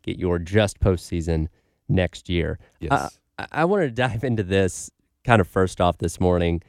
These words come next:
Speaker 1: This whole Tonka Hemingway situation has gotten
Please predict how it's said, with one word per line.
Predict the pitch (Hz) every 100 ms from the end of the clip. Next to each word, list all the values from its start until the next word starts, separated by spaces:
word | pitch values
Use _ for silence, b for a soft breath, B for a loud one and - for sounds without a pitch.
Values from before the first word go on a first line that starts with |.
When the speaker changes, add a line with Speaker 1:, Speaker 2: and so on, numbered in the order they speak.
| _ _ _
Speaker 1:
This | 190 220
whole | 247
Tonka | - 131 113 92
Hemingway | 101 92 90 85
situation | - 90 - 90 87 - 87
has | 98
gotten | 107 110 104 92 90 85